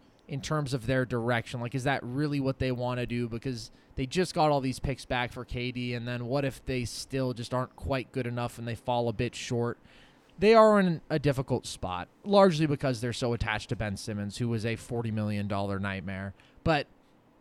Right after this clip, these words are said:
I do really like the foundational piece that they have in Mikal, and I do love Nick Claxton, who's still just twenty-three, and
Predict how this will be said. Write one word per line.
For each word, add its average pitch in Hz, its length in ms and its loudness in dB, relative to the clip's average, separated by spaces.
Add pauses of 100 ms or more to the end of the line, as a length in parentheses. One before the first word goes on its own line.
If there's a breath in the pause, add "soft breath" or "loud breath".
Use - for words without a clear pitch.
(760)
I 160 60 2
do 170 160 0
really 202 180 0
like 185 160 2
the 160 60 -8
foundational 143 600 0
piece 123 300 -2
that 120 120 -8
they 120 120 -2
have 113 280 0
in 110 120 -4
Mikal, 110 640 -2
and 110 440 -6 (500)
I 127 120 0 (180)
do 147 200 4
love 127 380 0
Nick 123 220 -2
Claxton, 117 560 -2
who's 110 180 -2
still 120 300 -2
just 110 220 -6
twenty-three, 113 800 -6
and 117 200 -6